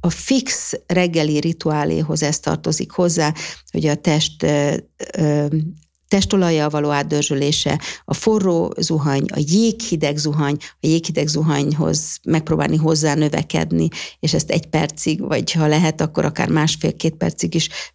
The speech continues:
tartani a bőrön, és utána pedig az illóolaj átdörzsölés és az arcolajnak a bemasszírozása. Az arcolaj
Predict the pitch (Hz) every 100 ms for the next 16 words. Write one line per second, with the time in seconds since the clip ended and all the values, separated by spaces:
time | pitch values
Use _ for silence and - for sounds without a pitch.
0 | - - 165 156 156 151 151 156 - -
1 | _ _ _ - - - 160 165 160 160
2 | 160 - - - 160 165 - - 175 170
3 | 151 151 143 147 160 160 156 160 156 156
4 | 160 151 160 160 151 151 156 160 156 156
5 | 160 160 151 143 160 151 147 - 160 165
6 | 170 165 - 160 156 156 - - - 156
7 | 147 156 165 165 160 160 165 160 214 226
8 | 233 185 160